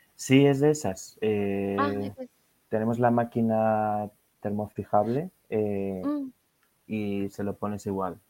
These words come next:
Speaker 1: sí.
Speaker 2: Ay, mirá. Ah, no sabía eso. Genial.
Speaker 1: Sí.
Speaker 2: Bueno, em, David, y, mm,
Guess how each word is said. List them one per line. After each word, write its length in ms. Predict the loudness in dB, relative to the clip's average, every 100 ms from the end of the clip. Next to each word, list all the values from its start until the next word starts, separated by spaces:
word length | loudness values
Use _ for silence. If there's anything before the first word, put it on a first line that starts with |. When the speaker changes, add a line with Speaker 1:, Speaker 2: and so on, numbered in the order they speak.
| _ _
Speaker 1:
sí. 280 | -10 -8 -8 _ -8
Speaker 2:
Ay, 200 | -6 -4
mirá. 600 | -6 -8 -8 -10 -12 -16 _ _ -8
Ah, 120 | -6
no 100 | -6
sabía 320 | -4 -2 -4
eso. 320 | -4 -10 -12 -14 -12
Genial. 440 | -6 -4 -2 -4 -8 -14
Speaker 1:
Sí. 140 | -16 -16 _ _ _
Speaker 2:
Bueno, 360 | -6 -6 -6 -10 _ _ -20 -20 -20 2
em, 880 | 6 8 6 4 2 -2 -2 -4 -8 _
David, 560 | 4 4 4 2 0 0
y, 520 | -2 0 2 0 0 -2
mm, 580 | -4 -6 -6 -8 -10